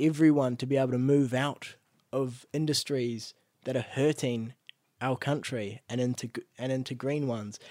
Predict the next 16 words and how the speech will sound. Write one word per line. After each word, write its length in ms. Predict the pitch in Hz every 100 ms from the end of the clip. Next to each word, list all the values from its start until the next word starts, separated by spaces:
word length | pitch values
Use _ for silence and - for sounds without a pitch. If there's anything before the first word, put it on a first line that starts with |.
| - _ _ _
These 320 | 147 190 185
industries 540 | - 190 185 - 175 151
are 60 |
dying, 840 | 131 113 151 165 147 117 104 101 -
and 380 | 127 131 127 120
we 140 | 147 156
are 40 |
the 140 | 143 143
only 200 | 151 147
ones 260 | 135 131
with 120 | 123
the 60 | 131
plan 420 | - 139 139 131
to 120 | 123 127
move 540 | 123 131 143 139 127
them 340 | 131 123 123